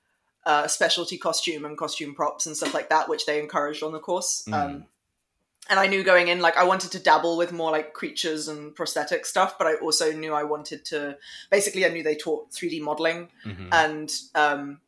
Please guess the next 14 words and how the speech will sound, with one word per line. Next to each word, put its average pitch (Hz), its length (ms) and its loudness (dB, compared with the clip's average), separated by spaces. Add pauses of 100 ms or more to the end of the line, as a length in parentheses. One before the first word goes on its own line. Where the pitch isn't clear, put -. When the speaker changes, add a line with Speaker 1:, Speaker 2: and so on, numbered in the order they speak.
(120)
Speaker 1:
and 165 100 4
I 156 100 2
wanted 151 380 -4
to 139 140 -10 (280)
go 151 260 2
more 147 240 -6
into 143 160 -8
doing 147 180 -6
armor 143 300 -2
and 143 120 -10
props - 320 -4
for 156 100 -8
film. 139 500 -6
Speaker 2:
Mm. 71 80 -18